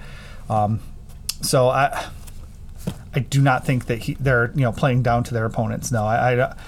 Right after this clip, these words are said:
that wasn't what we saw on, on Sunday. The, the Jaguars out-physicaled the Bills up front, and, uh, it led to problems with the Buffalo Bills offense. And again, I wanna praise the Buffalo Bills defense.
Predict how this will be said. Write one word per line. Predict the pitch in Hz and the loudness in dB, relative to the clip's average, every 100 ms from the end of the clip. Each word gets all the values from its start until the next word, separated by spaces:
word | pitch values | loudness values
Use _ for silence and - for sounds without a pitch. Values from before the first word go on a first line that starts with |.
| - - | -14 0
that | 160 165 | 4 4
wasn't | 151 147 139 | 4 4 4
what | 135 135 | 2 2
we | 135 | 0
saw | - 127 117 113 | 0 2 2 4
on, | 120 113 113 110 - | 2 2 2 0 -2
on | 120 110 | -2 0
Sunday. | - 113 110 117 | 0 0 -2 -2
The, | 120 117 - | -2 -2 -2
the | 127 | 0
Jaguars | 135 127 135 127 127 - - | 2 2 4 4 4 0 0
out-physicaled | 139 - 135 - 131 | 0 2 0 0 0
the | 113 | 2
Bills | 127 120 120 | 2 2 2
up | - | 0
front, | 131 117 - - - - - - | 0 0 -4 -12 -12 -14 -16 -4
and, | 123 113 113 | -2 0 2
uh, | 113 117 | 2 2
it | 127 | 0
led | 120 120 | 0 0
to | - | -2
problems | - 117 117 - | -2 0 0 0
with | 110 | -4
the | 110 | 0
Buffalo | 120 - 113 | 0 0 -2
Bills | 110 113 | 0 0
offense. | 110 120 107 - | 0 -2 -4 -4
And | - 135 | 0 2
again, | 131 113 - - | 2 0 -4 -2
I | 139 | 2
wanna | 123 139 151 | 4 6 4
praise | - 143 135 - | 2 2 2 2
the | 120 | 0
Buffalo | 127 - 131 | 0 2 2
Bills | 123 117 - | 2 0 0
defense. | 123 139 131 123 | 0 2 2 0